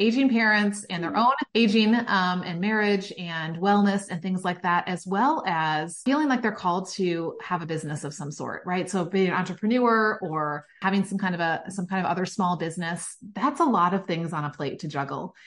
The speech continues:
And it is possible when God has called you to it. And I really love showing women that you already have an abundance of time for the things that God has called you to.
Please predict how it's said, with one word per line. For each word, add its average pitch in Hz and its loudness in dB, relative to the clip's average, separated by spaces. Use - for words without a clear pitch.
And 175 2
it 202 4
is 226 2
possible 226 -2
when 185 0
God 160 -2
has 165 -8
called 151 -6
you 160 -6
to 156 -4
it. 254 -4
And 170 -2
I 185 -2
really 240 2
love 185 0
showing 175 -4
women 175 -2
that 175 -4
you 196 2
already 226 0
have 196 -4
an 208 4
abundance 190 -2
of - -10
time 156 -10
for 185 -2
the 175 0
things 170 -4
that - -6
God 143 -2
has 147 -6
called 147 -4
you 135 -6
to. - -8